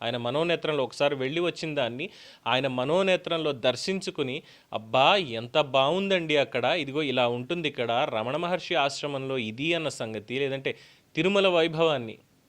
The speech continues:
కళ్ళు మూసుకుని తిరుమల దర్శనం మొత్తం అంతా చేయించేశారు ఆయన.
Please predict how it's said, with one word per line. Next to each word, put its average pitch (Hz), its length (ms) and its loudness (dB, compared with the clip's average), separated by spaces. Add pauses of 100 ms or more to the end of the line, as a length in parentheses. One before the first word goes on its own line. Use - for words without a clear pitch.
(380)
కళ్ళు 165 240 8
మూసుకుని 214 540 2
తిరుమల 185 400 2
దర్శనం 151 520 0 (280)
మొత్తం 135 280 2
అంతా 175 320 0
చేయించేశారు 156 540 0
ఆయన. 101 120 -6